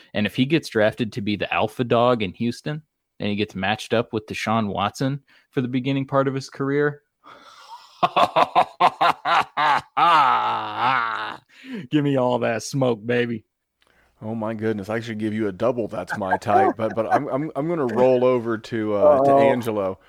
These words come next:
Speaker 2: So I, I pulled him up on Player Profiler. His four three eight forty was ninety-six percentile.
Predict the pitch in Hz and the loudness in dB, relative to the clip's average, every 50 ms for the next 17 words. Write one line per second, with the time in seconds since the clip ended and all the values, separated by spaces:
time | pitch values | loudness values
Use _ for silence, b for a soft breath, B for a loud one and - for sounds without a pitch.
0 | b b b b - 151 135 - 127 127 - 127 117 - - 175 196 214 202 170 | b b b b -6 -4 -2 0 -2 -2 -2 -4 -8 -4 -4 0 2 2 2 2
1 | 165 156 151 - 135 117 113 - - - 120 120 123 120 113 - - 120 110 107 | 0 -2 -2 0 -2 -2 -2 -4 -6 -4 -2 -2 -2 -4 -6 -8 -6 -4 -4 -4
2 | 104 - - 101 95 92 87 90 92 - _ b b b b b b b 123 113 | -4 -4 -6 -4 -4 -4 -6 -8 -10 -10 _ b b b b b b b -12 -12
3 | - - - 147 151 160 160 151 - 160 160 156 147 147 107 - - - 127 120 | -10 -10 -6 -4 -4 -4 -4 -4 -6 -6 -4 -4 -4 -4 -6 -8 -6 -4 -2 -2
4 | 117 117 117 110 104 104 101 104 101 101 113 120 117 123 123 - - 123 117 - | -2 -2 -4 -4 -6 -6 -8 -8 -6 -6 -6 -6 -8 -10 -10 -10 -10 -12 -12 -12
5 | - - 120 113 - 113 107 104 - 107 95 98 92 95 95 95 | -12 -12 -12 -10 -8 -10 -10 -10 -10 -8 -8 -6 -6 -6 -8 -10